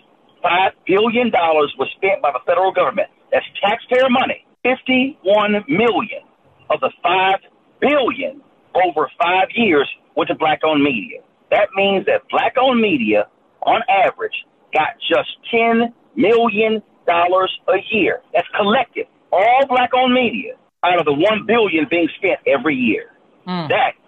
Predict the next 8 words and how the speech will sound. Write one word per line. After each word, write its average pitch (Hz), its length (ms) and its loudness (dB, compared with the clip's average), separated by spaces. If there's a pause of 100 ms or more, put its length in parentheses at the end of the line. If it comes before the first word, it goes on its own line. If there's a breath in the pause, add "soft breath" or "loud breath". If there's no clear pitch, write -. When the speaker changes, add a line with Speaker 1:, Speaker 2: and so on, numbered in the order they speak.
(140)
Speaker 1:
is 127 120 -2
an 143 80 2
abomination, 120 680 -2 (380)
and 104 140 -4
that 165 200 2
has 147 240 2
to - 160 -14
change. 98 260 -4